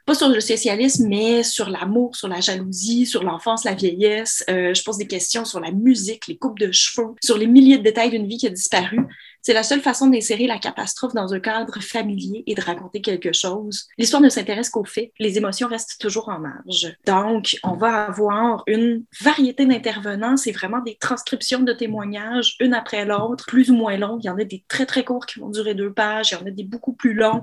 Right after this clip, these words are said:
qui vont durer, euh, peut-être dix, vingt pages.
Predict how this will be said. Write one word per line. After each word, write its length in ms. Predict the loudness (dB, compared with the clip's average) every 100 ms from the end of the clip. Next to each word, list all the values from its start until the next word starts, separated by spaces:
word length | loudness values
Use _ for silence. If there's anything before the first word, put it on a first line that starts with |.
| -4
qui 120 | -4
vont 160 | -2 -2
durer, 440 | -2 0 0 0
euh, 120 | -2
peut-être 400 | -2 -4 -4 -4 -6 -4
dix, 460 | -2 -2 -2 -10 -10
vingt 280 | -2 -2 0
pages. 560 | -2 -2 -2 -4 -4